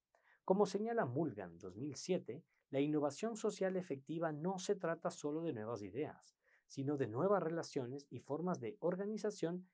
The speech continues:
que perduren en el tiempo. Asimismo, los enfoques participativos fomentan una comprensión integral de los problemas, incorporando dimensiones culturales, ambientales, políticas y afectivas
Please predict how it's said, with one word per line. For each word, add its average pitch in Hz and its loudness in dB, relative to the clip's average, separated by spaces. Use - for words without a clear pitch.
que 208 8
perduren 110 0
en 95 -10
el 90 -10
tiempo. - -16
Asimismo, 135 4
los 135 6
enfoques 196 4
participativos 139 0
fomentan 180 -2
una 160 -4
comprensión 123 -6
integral 175 4
de 151 0
los 107 -2
problemas, 120 -4
incorporando 180 4
dimensiones 104 -6
culturales, 131 0
ambientales, 139 0
políticas 131 -2
y 131 2
afectivas 175 2